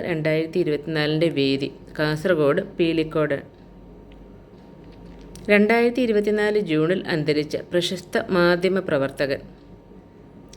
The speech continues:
ബി ആർ പി ഭാസ്കർ. രണ്ടായിരത്തി ഇരുപത്തിമൂന്നിലെ മികച്ച ആത്മകഥയ്ക്കുള്ള കേരള സാഹിത്യ അക്കാദമി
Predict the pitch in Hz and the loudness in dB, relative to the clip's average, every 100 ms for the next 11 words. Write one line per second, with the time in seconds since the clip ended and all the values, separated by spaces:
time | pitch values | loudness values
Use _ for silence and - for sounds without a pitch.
0 | - 175 180 156 151 143 202 - 170 151 | 0 4 4 4 0 0 -4 -2 0 0
1 | 147 - 160 156 - - - - - - | 0 -4 -4 -4 -12 -20 -20 -20 -20 -20
2 | - - - - - - - - - - | -20 -20 -20 -20 -20 -20 -20 -20 -20 -20
3 | - - - - - - - - 202 196 | -20 -20 -20 -20 -20 -18 -18 -4 2 4
4 | 220 226 233 233 208 208 208 196 151 156 | 6 4 2 0 0 0 2 2 2 -2
5 | - 185 185 180 226 - 170 160 165 170 | -2 0 2 0 -2 0 0 0 0 2
6 | 170 165 143 143 - 190 190 202 202 214 | 2 2 0 -2 0 2 4 2 0 -2
7 | 208 208 - 175 - 170 180 190 | -2 -2 -4 -4 -2 0 2 0